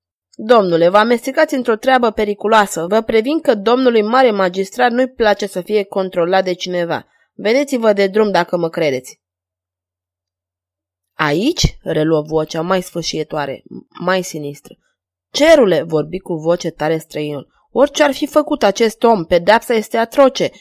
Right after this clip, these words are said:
și depășește limitele permise.” „Destul, domnule!” spuse sergentul. „Șterge-o!” Necunoscutul îl privi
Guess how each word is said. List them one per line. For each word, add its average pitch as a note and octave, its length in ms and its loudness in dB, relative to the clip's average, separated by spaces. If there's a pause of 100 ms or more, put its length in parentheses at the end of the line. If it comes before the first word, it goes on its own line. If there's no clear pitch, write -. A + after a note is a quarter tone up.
(160)
și - 160 -8
depășește G#3+ 640 0
limitele C4 500 0
permise.” C#4 640 0 (800)
„Destul, A3+ 540 2
domnule!” F#3+ 580 4
spuse E3+ 380 2
sergentul. D3+ 760 -6
„Șterge-o!” F#3 580 4 (840)
Necunoscutul G3+ 1040 -6
îl G#3 140 -6
privi A#3+ 280 -8